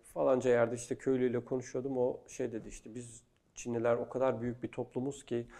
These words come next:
işte görürsünüz yüz sene sonra dünyanın en büyük devleti biz olacağız falan diye adam bin dokuz yüzlerin başında yazmış. Ee, bir de zaten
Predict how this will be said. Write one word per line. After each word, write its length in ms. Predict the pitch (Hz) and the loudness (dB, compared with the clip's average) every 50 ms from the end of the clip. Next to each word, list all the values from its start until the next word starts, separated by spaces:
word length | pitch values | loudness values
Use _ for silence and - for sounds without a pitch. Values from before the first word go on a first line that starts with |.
| - - - _ _ | -20 -20 -20 _ _
işte 120 | - 117 | -12 -4
görürsünüz 600 | 110 117 127 127 127 123 - - 120 120 110 107 120 | 2 4 4 4 4 2 0 -2 -2 -2 0 0 0
yüz 180 | 135 127 - | -2 -2 0
sene 200 | - 127 120 117 | 2 2 2 2
sonra 320 | 117 - 123 123 123 113 113 | 2 0 0 0 0 0 0
dünyanın 300 | 117 117 123 120 120 120 | 0 2 2 2 4 2
en 160 | 123 120 113 | 2 2 0
büyük 200 | 117 113 117 - | 0 -2 0 0
devleti 380 | 120 113 110 113 113 120 113 | 0 0 0 0 -2 -4 -6
biz 120 | 107 104 113 | -4 -4 -2
olacağız 340 | 107 104 101 104 101 101 - - _ | -4 -4 -4 -6 -10 -12 -14 -14 _
falan 180 | - 110 110 117 - _ _ _ - 107 | -10 -8 -8 -10 -12 _ _ _ -8 -4
diye 180 | 123 175 190 | -2 0 2
adam 340 | 156 120 139 147 147 143 - - - | 2 4 4 2 2 0 -4 -2 0
bin 160 | 135 135 135 | 2 6 6
dokuz 220 | 139 135 - 135 113 | 6 6 4 0 0
yüzlerin 280 | 117 127 131 139 127 | 2 2 4 6 6
başında 360 | 123 113 - 123 123 120 117 | 4 4 4 2 0 2 2
yazmış. 640 | 107 107 107 107 - - - - - - - - _ _ _ _ - - - - - - - - - - _ _ - | 2 0 -2 -4 -6 -12 -20 -20 -20 -20 -20 -20 _ _ _ _ -20 -20 -18 -18 -18 -18 -18 -18 -20 -20 _ _ -2
Ee, 360 | 143 120 120 120 123 120 135 | 0 0 2 2 0 0 0
bir 100 | 143 131 | 4 8
de 280 | 190 214 233 240 233 - - 175 170 170 - - _ - | 10 10 10 8 6 2 -2 -2 -2 -2 -4 -6 _ -8
zaten 420 | 151 135 123 123 120 - 127 123 | 2 6 6 6 8 6 4 2